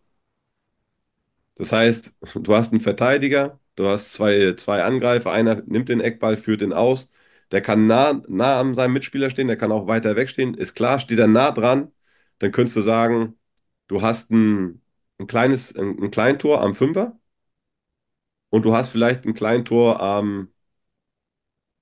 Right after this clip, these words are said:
ja, du könntest, wenn du flach spielen willst, kannst du auch sagen, du hast ein Kleintor noch, ähm, direkt vorm Strafraum. Das heißt, ich spiele an und wenn ich anspiele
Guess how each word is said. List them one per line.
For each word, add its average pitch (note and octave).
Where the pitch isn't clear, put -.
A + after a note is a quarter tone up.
ja, D#2+
du E2+
könntest, -
wenn -
du F#2+
flach A2
spielen A2
willst, A2
kannst G2
du G#2
auch G#2
sagen, G#2+
du F#2+
hast A2
ein G2
Kleintor G#2
noch, G#2
ähm, F2+
direkt A2+
vorm G#2
Strafraum. E2
Das -
heißt, B2
ich A2
spiele G#2+
an E3+
und G2
wenn D#3
ich -
anspiele F3